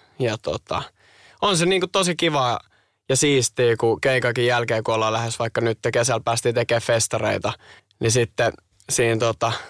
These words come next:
bäkkäreiden ulkopuolella on meidän faneja ja sit siinä vaihtaa muutama sananen ja varsinkin tämmöisen korona-aikan, kun siellä on, jengi on kaivannut paljon keikkoja ja vaihtaa ajatuksia niistä, niin se on silleen niinku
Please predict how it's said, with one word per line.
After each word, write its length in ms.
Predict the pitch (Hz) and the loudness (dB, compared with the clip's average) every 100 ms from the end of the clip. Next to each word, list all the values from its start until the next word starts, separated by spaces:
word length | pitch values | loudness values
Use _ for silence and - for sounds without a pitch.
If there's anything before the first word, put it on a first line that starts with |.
| - _ - 131 | -20 _ -10 -2
bäkkäreiden 540 | 131 - 123 117 120 | -2 -2 0 2 2
ulkopuolella 640 | 120 117 113 113 107 104 107 | 2 0 -2 0 0 0 -2
on 60 | 101 | 0
meidän 240 | 113 110 | 0 0
faneja 400 | 117 113 107 104 | 0 0 0 0
ja 120 | 107 - _ - _ - | 0 -4 _ -20 _ -4
sit 240 | 123 117 | -2 2
siinä 280 | 123 117 113 | 2 2 2
vaihtaa 360 | 113 110 117 | 0 0 -2
muutama 440 | 113 113 110 110 110 | 0 0 0 0 0
sananen 440 | 117 113 110 107 | 0 0 0 -2
ja 80 | 107 | 0
varsinkin 360 | 113 120 113 - | -2 -2 -4 -2
tämmöisen 420 | 117 113 113 113 _ - _ - | -2 0 -2 -4 _ -20 _ -2
korona-aikan, 640 | 123 123 117 117 113 113 | 0 0 0 -2 -2 -2
kun 100 | 113 | -2
siellä 300 | - 120 113 | 0 2 2
on, 60 | 110 - _ _ | 0 -6 _ _
jengi 260 | 139 131 131 | 0 2 2
on 100 | 135 | 2
kaivannut 460 | 139 139 135 127 - | 2 0 0 -4 -2
paljon 300 | 131 127 120 | -2 0 0
keikkoja 580 | 127 123 - - 120 113 | 0 0 -2 -2 0 2
ja 120 | 110 - - | 0 -4 -4
vaihtaa 400 | 123 120 - 120 | -2 -2 -2 -2
ajatuksia 600 | 117 113 110 120 - 117 | 0 0 -4 -6 -2 0
niistä, 440 | 113 110 117 - 110 | 2 0 -2 -4 -6
niin 120 | 123 | -4
se 100 | 135 | -4
on 120 | 120 | -4
silleen 360 | 127 117 113 104 | -4 -2 -2 -2
niinku 280 | 101 - | -4 -6